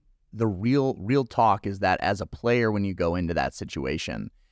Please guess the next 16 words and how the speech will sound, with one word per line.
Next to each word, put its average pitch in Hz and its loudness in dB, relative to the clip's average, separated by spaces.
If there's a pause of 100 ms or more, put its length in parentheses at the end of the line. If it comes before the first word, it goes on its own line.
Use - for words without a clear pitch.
(280)
and 104 0
you 98 -2
get 107 2
the 117 2
opportunity 104 2
to 82 -6
be 82 2
able 80 0
to - -10
read 87 -10
to 53 -8
these - -6
kids, 78 -2 (340)
you 123 -2
start - 0
to 113 0